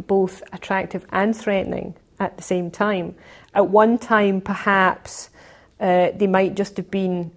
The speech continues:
threatening, or they might have shifted from, suddenly from being attractive to being threatening.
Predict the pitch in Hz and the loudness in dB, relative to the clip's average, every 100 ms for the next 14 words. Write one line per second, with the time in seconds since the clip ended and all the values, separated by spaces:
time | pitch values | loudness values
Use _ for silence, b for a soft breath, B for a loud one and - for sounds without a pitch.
0 | _ - 214 226 220 185 - 190 190 190 | _ -4 2 2 2 -2 2 2 2 0
1 | 180 175 - - 254 - 240 196 - - | 0 -4 -2 4 4 2 -4 -4 -6 2
2 | 202 190 175 - - 220 214 185 180 190 | 4 6 2 0 2 4 4 2 0 -4
3 | 180 190 175 170 180 - 175 - 165 196 | 0 0 0 -2 -2 -4 -12 -10 -4 0
4 | 226 247 - 180 - 170 165 | 0 0 0 -2 -2 -6 -8